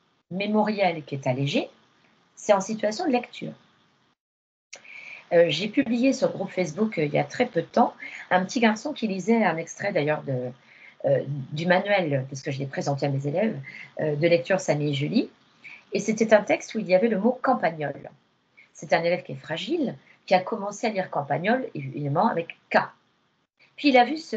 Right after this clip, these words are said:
M en bleu, faire le an. Et tout de suite, il, il s'est allumé une petite lumière dans son cerveau qui s-, il lui a dit, «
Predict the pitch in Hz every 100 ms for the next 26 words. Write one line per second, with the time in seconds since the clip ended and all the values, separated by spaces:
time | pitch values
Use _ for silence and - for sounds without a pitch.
0 | - 220 233 254 - _ _ _ _ _
1 | _ 175 160 147 151 147 _ _ _ _
2 | _ _ _ _ _ - 156 156 - -
3 | 156 - _ _ _ _ _ _ _ _
4 | _ _ 220 214 359 370 - 262 - -
5 | - _ _ _ _ _ - - 185 220
6 | - 247 240 233 226 269 - 277 247 226
7 | 226 196 170 180 - 170 254 - - -
8 | 185 190 185 170 226